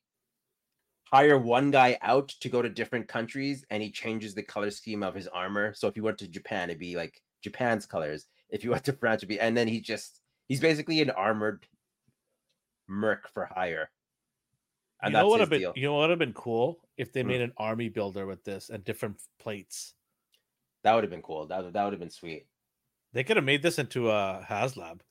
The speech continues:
Speaker 2: <laughs> or mini version of a HasLab.
Speaker 1: Yeah, but then, um, you can't reuse Ironmonger and then make this a deluxe <laughs> figure price.
Speaker 2: Mm-hmm.
Speaker 1: So,
Speaker 2: Yeah,
Speaker 1: it's the
Speaker 2: that's
Speaker 1: exact
Speaker 2: true.
Speaker 1: same figure. <laughs> Like
Speaker 2: Yeah.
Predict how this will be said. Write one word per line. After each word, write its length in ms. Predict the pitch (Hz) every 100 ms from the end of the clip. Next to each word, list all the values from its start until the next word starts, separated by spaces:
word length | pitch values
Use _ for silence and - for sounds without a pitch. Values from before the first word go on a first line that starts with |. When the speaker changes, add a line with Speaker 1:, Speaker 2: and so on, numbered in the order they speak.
| -
Speaker 2:
<laughs> 420 | - - - -
or 200 | 170 151
mini 240 | 135 143
version 400 | 117 113 113 -
of 100 | 98
a 40 | 92
HasLab. 460 | 107 98 98 95 104 _ _ _ _ -
Speaker 1:
Yeah, 200 | 175 165
but 180 | 147 -
then, 340 | 147 143 143
um, 500 | 131 135 131 131 127 - _ _ _ _ _ _
you 120 | - 127
can't 280 | 147 131
reuse 280 | 120 127 123
Ironmonger 720 | 104 117 123 98 90 90 87
and 200 | 78 87
then 220 | 95 92 95
make 200 | 104 107
this 160 | 98
a 60 | 104
deluxe 360 | 107 117 127
<laughs> 180 | - -
figure 140 | 117 95
price. 500 | - - - - - - - 466 -
Speaker 2:
Mm-hmm. 280 | 107 104 92
Speaker 1:
So, 140 | - 104
Speaker 2:
Yeah, 240 | 107 98 95
Speaker 1:
it's 80 | -
the 60 |
Speaker 2:
that's 120 | 135 156
Speaker 1:
exact 340 | 135 160 -
Speaker 2:
true. 100 | 175
Speaker 1:
same 80 | 127
figure. 400 | 170 147 - 143
<laughs> 40 |
Like 200 | 120 139
Speaker 2:
Yeah. 260 | 120 101 92